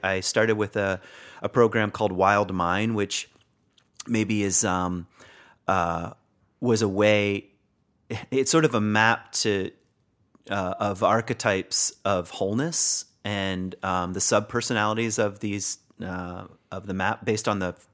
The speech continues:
uh, four cardinal directions. And first of all, it was pretty concrete. I could go into details if you want, but I don't need to. Um,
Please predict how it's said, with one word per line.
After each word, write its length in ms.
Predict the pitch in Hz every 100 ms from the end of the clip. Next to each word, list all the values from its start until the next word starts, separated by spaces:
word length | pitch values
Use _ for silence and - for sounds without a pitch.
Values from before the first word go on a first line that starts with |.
| -
uh, 300 | 95 85 90
four 320 | - - 104 95
cardinal 360 | - 104 98
directions. 680 | 90 82 82 - 135 147 - - - - - - _
And 360 | 131 123 120 -
first 200 | - -
of 60 |
all, 140 | 147 127
it 120 | 131
was 240 | 127 120 - _ _ _ -
pretty 160 | 175
concrete. 600 | 151 131 101 - 107 90 95
I 60 |
could 120 | 110
go 80 | 107
into 140 | 104 98
details 320 | 107 107 95
if 100 | -
you 80 | 95
want, 160 | 107 92
but 80 |
I 60 | 92
don't 180 | 92 -
need 200 | 98 107
to. 220 | - 82 - - - -
Um, 300 | 113 107